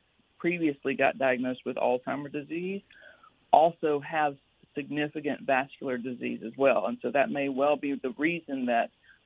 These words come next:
those people present earlier with symptoms, uh, versus the, those brains that we see on autopsy that have the amyloid deposits and, and didn't have any symptoms at all, uh, I would, I would say that those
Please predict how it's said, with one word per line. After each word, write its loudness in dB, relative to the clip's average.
those 2
people -8
present -8
earlier -2
with -8
symptoms, -6
uh, 2
versus 2
the, 2
those 0
brains 2
that 2
we -4
see 2
on 2
autopsy 0
that 0
have 4
the 2
amyloid -4
deposits -4
and, -2
and 2
didn't 0
have 2
any 2
symptoms -2
at 4
all, 6
uh, 0
I 2
would, -2
I -2
would -2
say 0
that -8
those 2